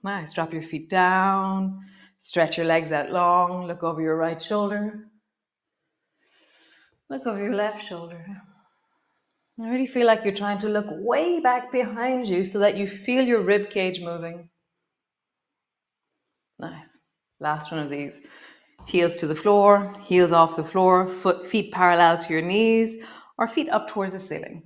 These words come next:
okay? So I'm pulling on my belt, I'm rising through my spine, and I'm lifting my heart towards my feet.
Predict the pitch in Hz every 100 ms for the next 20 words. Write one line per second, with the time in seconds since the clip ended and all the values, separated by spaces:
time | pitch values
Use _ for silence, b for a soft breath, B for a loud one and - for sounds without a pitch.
0 | 170 170 185 180 196 190 190 - 269 262
1 | 240 185 175 185 185 185 - 170 170 175
2 | 175 175 - 151 156 - - 185 185 185
3 | 185 185 _ _ _ _ _ _ _ _
4 | _ 170 180 180 202 247 - 269 240 220
5 | 202 185 180 185 - 175 175 175 180 -
6 | 143 - -